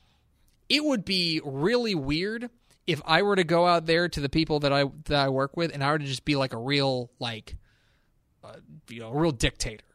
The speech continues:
like a real, somebody who's, like, very stern about all of the, like, about, about, um, about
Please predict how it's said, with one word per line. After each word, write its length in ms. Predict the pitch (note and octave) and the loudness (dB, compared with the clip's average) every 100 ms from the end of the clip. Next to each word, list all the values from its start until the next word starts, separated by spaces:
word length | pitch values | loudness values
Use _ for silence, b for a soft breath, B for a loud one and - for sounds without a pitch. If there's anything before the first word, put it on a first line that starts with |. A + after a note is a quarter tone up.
| - | -12
like 140 | D3 C3+ | -6 -4
a 40 | |
real, 360 | C3 E3+ F#3+ D#3 | 2 4 4 2
somebody 320 | F#3+ F3 D#3 | 2 4 4
who's, 200 | D3 C3+ | 4 4
like, 200 | A#2+ A#2+ | 0 0
very 340 | A#2+ D3+ D#3 | 2 4 4
stern 380 | - - C#3+ C#3 | 2 0 0 0
about 320 | B2+ A#2+ - B B B B B | 0 -2 -4 B B B B B
all 260 | E3+ F#3+ G3+ | 12 12 10
of 120 | D3+ | 4
the, 100 | E3+ | -2
like, 240 | C#3 B2 B2 | 0 0 0
about, 260 | A#2+ G2+ - | -2 -4 -6
about, 480 | A2+ G2 F#2+ - - B2+ | -4 -4 -6 -12 -12 -8
um, 500 | G#2+ G2 G2 G2 _ - | -8 -8 -10 -16 _ -10
about 200 | - G2+ | -6 -6